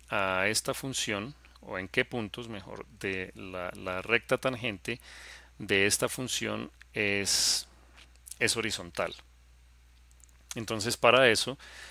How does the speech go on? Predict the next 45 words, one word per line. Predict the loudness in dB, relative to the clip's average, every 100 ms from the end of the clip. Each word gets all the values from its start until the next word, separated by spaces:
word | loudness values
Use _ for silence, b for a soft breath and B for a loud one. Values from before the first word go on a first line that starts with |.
| B
como | -10 -4 0
ya | 2
sabemos, | 4 6 4 2 -4 -6 -8
la | -6 -4 -2 -2 -4 -6 -10 -18 -20
derivada | -10 -4 -2 2 2 2
de |
la | 0
función | -4 -4 -6 -6 -6
corresponde | -6 -6 -8 -6 -4
a |
la | -4
pendiente | -4 -6 -6 -6 -4
de |
la | -2
recta | -2 -4 -4
tangente, | -4 0 -2 -2 -12 B B B
y | 0
sabemos | 2 4 2 0 -2
que | -2
una | 0 4
recta | 4 4 2
es | 2
horizontal | 0 -4 -6 0 0 0 -6
cuando | -2 -2 -2
su | -10 -10
pendiente | -10 -6 -8 -4 2
es |
cero. | 6 4 2 -12 -10
Luego | -6 -6 -6
lo | -8
que | -6
vamos | -6 -4 -4
a |
buscar | -4 -4 0 0 -2 B B B -2
es | 2 2
cuando | 2 4 4 4 0 -2
la | -2 0 0
derivada | 0 0 2 4
de | 2
esta | 0 -4
función | -6 -6 -6 -8 -6
es | -2 -2
igual | -4 -6
a |
cero. | -2 -2